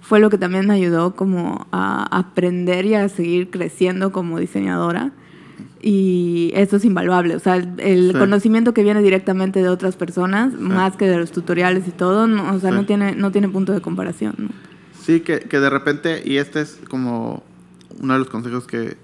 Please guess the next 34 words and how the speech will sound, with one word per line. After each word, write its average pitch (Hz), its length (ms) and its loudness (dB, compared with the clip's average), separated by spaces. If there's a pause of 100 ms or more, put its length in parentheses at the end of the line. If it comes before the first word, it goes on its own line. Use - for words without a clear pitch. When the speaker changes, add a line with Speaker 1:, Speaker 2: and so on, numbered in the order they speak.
(140)
Speaker 2:
que 110 100 -8
doy 113 160 -2
a 120 60 0
veces, 117 360 -6
es 117 140 -6
como, 120 380 -6 (480)
pues 131 160 -2
intenta, 151 600 0 (280)
uno, 131 320 0
entrar 127 300 2
a 160 100 0
trabajar, 127 460 0
o 135 60 0
sea, 135 100 -6
si, 127 220 -6
si 131 180 -10
ya 147 220 0
tienes 208 200 -2
más 196 160 -4
o 202 40 -4
menos 175 280 -4
una 165 160 -6
idea 147 200 0
de 139 80 -2
qué 135 80 -12
quieres 147 240 -6
hacer, 123 240 -4
intenta 143 320 -4
entrar 156 200 -4
a 139 40 -16
trabajar 135 360 -2
en 143 80 -2
un 139 120 -2
lugar 135 380 0